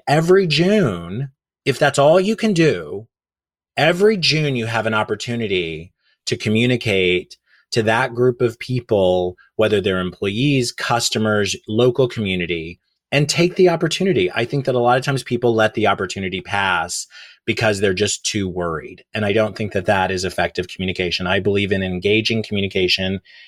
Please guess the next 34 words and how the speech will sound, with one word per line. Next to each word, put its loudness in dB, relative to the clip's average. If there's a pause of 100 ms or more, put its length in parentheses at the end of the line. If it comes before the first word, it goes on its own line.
(180)
even 4
if, 0
like, 0
you -2
have -2
to -8
sort 0
of, -4 (440)
uh, -2 (160)
have -2
the 2
one 2
person, 0
two -2
people -4
who 0
sort -2
of -4
come -2
in 0
heavy 0
and -4
say, -2 (280)
"I 2
don't 4
like 2
when 2
companies 0
bring 0
politics -2
into -4
this." -10 (460)
You 2
know, 0